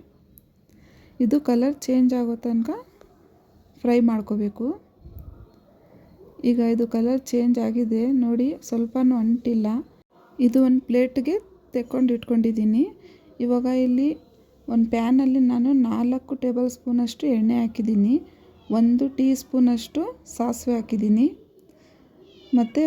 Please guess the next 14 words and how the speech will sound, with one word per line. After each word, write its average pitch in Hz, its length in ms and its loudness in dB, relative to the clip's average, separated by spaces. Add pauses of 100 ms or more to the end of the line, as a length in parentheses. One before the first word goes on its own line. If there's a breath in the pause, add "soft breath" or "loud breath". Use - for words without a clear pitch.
(100)
ಒಗ್ಗರಣೆಗೆ 254 600 0 (300)
ಅರ್ಧ 233 220 -4 (260)
ಈರುಳ್ಳಿ 254 440 0
ಕಟ್ 226 220 -6
ಮಾಡ್ಕೊಂಡು 226 360 -2
ಹಾಕ್ಕೊಂಡಿದ್ದೀನಿ, 214 680 -2 (680 soft breath)
ಸ್ವಲ್ಪ 247 300 0 (180)
ಕರಿಬೇವು. 226 480 2 (560)
ಇದೆಲ್ಲ 240 320 0 (160)
ಚೆನ್ನಾಗಿ 240 500 0 (640 soft breath)
ಫ್ರೈ 233 160 0 (120)
ಮಾಡಬೇಕು. 220 440 -2 (1600 soft breath)
ಸ್ವಲ್ಪ 247 380 0 (140)
ಕಲರ್ 247 260 -2